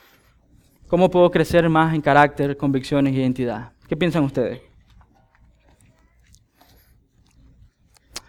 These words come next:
Entre más presión puedo recibir o aguantar, más oportunidades que Dios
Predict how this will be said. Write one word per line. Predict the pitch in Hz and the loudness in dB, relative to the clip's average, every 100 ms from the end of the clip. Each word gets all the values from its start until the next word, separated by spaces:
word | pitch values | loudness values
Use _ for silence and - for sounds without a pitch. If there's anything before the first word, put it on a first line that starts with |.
| _ _ - | _ _ -12
Entre | 131 139 | -4 2
más | 175 | 2
presión | 185 214 233 202 151 120 - _ _ _ _ _ _ _ _ - | 4 2 4 2 0 -4 -10 _ _ _ _ _ _ _ _ -2
puedo | 151 170 | 4 6
recibir | 190 220 202 143 127 131 _ _ _ _ | 6 2 4 2 0 -8 _ _ _ _
o | 127 | 4
aguantar, | 151 196 196 147 139 - - - | 6 4 4 2 2 -4 -20 -2
más | 143 147 | 0 0
oportunidades | 139 - 180 170 151 156 151 117 123 - - _ | -2 -4 -2 2 4 4 2 -2 -8 -16 -20 _
que | - 135 | 0 2
Dios | 135 165 170 | 4 4 2